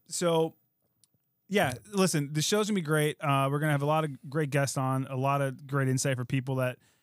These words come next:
either, um, wanna have a business, don't have a business, uh, wanna support their friend's business. Uh, we have different ways we go about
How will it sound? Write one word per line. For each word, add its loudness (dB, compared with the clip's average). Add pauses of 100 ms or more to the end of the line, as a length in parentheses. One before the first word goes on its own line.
(120)
either, 0
um, -2 (480)
wanna 4
have 2
a -6
business, 2
don't 2
have 0
a -6
business, 0 (100)
uh, 2
wanna 2
support -2
their -6
friend's 2
business. -2 (680)
Uh, 2 (180)
we 2
have 4
different 0 (200)
ways 0
we 0
go 2
about 0